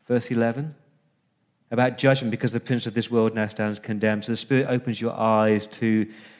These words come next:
a day called Judgment Day when every single one of us will stand before our Maker and give an account.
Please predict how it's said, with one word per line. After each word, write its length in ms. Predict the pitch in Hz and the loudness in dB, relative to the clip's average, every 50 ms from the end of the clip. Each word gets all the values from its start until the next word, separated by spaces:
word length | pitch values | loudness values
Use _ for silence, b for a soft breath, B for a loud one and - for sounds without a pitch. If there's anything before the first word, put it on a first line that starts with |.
| B B B _ - | B B B _ -6
a 80 | 120 | -6
day 340 | 101 - 123 120 120 123 123 | -2 2 4 4 6 6 4
called 360 | 120 - - 123 117 107 - | 2 0 0 -2 -2 -2 0
Judgment 420 | - 120 117 113 - 120 113 110 101 | 0 0 0 0 0 -4 -6 -4 0
Day 200 | 113 107 107 110 | 0 0 2 2
when 160 | 110 107 123 | 0 -2 -2
every 360 | - 131 139 139 143 151 156 | -2 -2 -2 -2 -2 -2 -4
single 380 | 147 - 151 147 147 139 135 123 | -2 -2 -4 -4 -2 -2 -2 -2
one 180 | 123 127 120 | -2 -2 -2
of 80 | 110 98 | -2 -2
us 100 | 95 - | -4 -4
will 80 | 110 | -6
stand 300 | 98 - - 110 107 104 | -8 -6 -6 -4 -4 -4
before 580 | 98 110 - - 113 104 104 104 104 104 113 - | -6 -6 -8 -6 -6 -4 -2 0 -2 -2 -4 -4
our 120 | 117 107 | -6 -6
Maker 400 | 107 107 101 101 101 - - 95 | -4 -2 -2 -2 -2 -4 -6 -6
and 180 | 107 107 101 95 | -6 -6 -6 -8
give 140 | 101 98 101 | -8 -8 -8
an 60 | 104 | -8
account. 440 | 104 - - 87 80 - - - | -8 -10 -12 -14 -16 -16 -20 -20